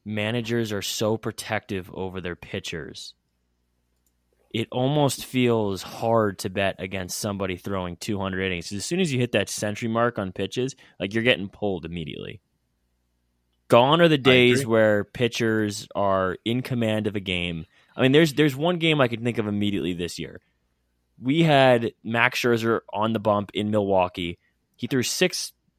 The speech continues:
Speaker 1: either perfect innings or no-hit innings. I don't even know if he had a base runner.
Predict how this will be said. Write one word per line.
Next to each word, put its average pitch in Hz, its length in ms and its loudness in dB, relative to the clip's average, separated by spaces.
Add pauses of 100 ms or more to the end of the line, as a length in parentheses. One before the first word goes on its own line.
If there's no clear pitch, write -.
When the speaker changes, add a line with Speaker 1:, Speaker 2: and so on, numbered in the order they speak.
(140)
Speaker 1:
either 127 240 4
perfect 185 460 2
innings 170 280 2
or 120 60 0
no-hit 117 400 2
innings. 82 340 -6
I 92 40 -8
don't 127 160 0
even 107 140 -4
know 107 100 -2
if 98 60 -6
he 95 260 -8
had 92 220 -8
a 90 60 -6
base 90 240 -6
runner. 78 260 -12